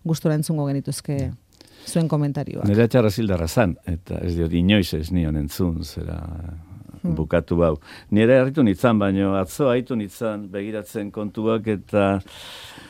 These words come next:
Speaker 2: eh, Agirre Asteazukoak, Kubilosek, Mendiburuk idatziz, eh, erabiltzen dute, eh? Eta alde hortatik, ba, badu, literatunare badu oi hartzun bat, ez oso zabala,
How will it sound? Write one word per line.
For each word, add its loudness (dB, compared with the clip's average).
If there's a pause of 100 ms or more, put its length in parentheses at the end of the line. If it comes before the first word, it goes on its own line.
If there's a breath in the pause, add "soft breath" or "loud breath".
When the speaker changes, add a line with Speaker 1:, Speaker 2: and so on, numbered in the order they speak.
(100)
Speaker 2:
eh, -6 (200)
Agirre 2
Asteazukoak, 2
Kubilosek, 0
Mendiburuk 0
idatziz, 2
eh, -2 (280)
erabiltzen 2
dute, 0 (680 soft breath)
eh? -2 (800 loud breath)
Eta 0
alde 2
hortatik, 0
ba, 4
badu, 4
literatunare 2
badu 0
oi 0
hartzun -2
bat, 2
ez -4
oso -2
zabala, 0